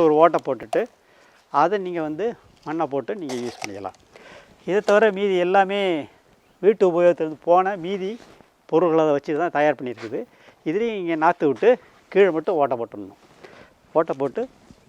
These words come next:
அது செடியை வளர்க்கலாம். இது வந்து இதில் பார்த்தீங்கன்னாக்கா குட்டி செடி, இதில் வந்து அடீனியம்ங்கிற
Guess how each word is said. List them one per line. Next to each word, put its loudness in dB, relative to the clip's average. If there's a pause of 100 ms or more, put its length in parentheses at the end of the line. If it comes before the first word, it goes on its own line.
(340)
அது 2 (140)
செடியை -4
வளர்க்கலாம். -8 (460)
இது 4
வந்து 0
இதில் 2
பார்த்தீங்கன்னாக்கா -6 (360)
குட்டி 0
செடி, 2
இதில் 4
வந்து 2
அடீனியம்ங்கிற 4